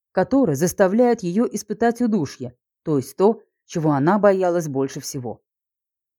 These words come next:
И обеим женщинам пришлось пережить нечто скверное, когда они работали в одной и той же компании, которая пыталась заткнуть им рот деньгами. "Вот тупица", вслух сказала Джина, глядя в окно Убера, которое везло её к похоронному бюро.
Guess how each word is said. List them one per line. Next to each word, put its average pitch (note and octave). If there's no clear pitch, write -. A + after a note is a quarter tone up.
И D#3+
обеим F3
женщинам F#3+
пришлось F#3
пережить F3
нечто F3+
скверное, D3
когда E3
они E3
работали D#3
в C#3+
одной F3+
и -
той F#3+
же C#3
компании, D3
которая D#3+
пыталась D#3
заткнуть D#3+
им C#3
рот G3
деньгами. C#3+
"Вот F#3+
тупица", F#3+
вслух F#3
сказала D#3
Джина, E3
глядя E3+
в D#3+
окно F3+
Убера, D#3+
которое G#3
везло E3
её F3
к -
похоронному E3
бюро. C3